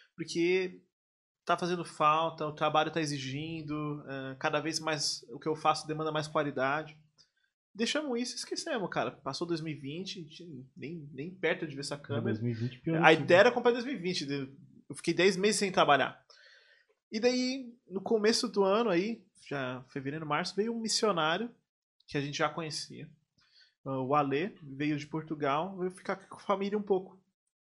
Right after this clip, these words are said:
Speaker 1: E daí o Jeff, que é um amigo e trabalha com isso, se Deus quiser vai estar aqui no podcast semana que vem, ah,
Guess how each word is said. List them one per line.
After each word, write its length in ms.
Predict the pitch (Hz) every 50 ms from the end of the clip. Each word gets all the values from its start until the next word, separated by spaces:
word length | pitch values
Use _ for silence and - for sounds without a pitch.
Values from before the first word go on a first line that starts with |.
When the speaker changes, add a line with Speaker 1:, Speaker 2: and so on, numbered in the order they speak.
| _ _ _ _ _ _ _ _ _ _ _ _
Speaker 1:
E 80 | - 185
daí 160 | 196 208 233
o 80 | 269 269
Jeff, 560 | 175 147 160 165 160 156 226 - - - - _ _ _ _ _ _ _ _ _ -
que 100 | - 170
é 40 |
um 80 | 156 156
amigo 540 | 160 156 147 139 139 143 151 151 220 - - _ _ _ _ _ _ _ -
e 80 | 160
trabalha 640 | 147 - 175 165 151 135 143 147 139 139 156 185 -
com 220 | - - - 147 135
isso, 400 | 131 139 170 - - - - _ _ _
se 180 | - - - 151
Deus 140 | 151 165 165
quiser 260 | - 165 147 156 -
vai 100 | 151 151
estar 120 | 147 151
aqui 180 | 147 - - 156
no 80 | 156 147
podcast 440 | - 139 135 - - 143 139 - -
semana 200 | - 135 127 127
que 120 | - 123
vem, 200 | 131 131 151 175 - _ _ _ _ - - _ _ _ -
ah, 680 | 139 139 139 139 139 139 139 135 135 131 131 131 127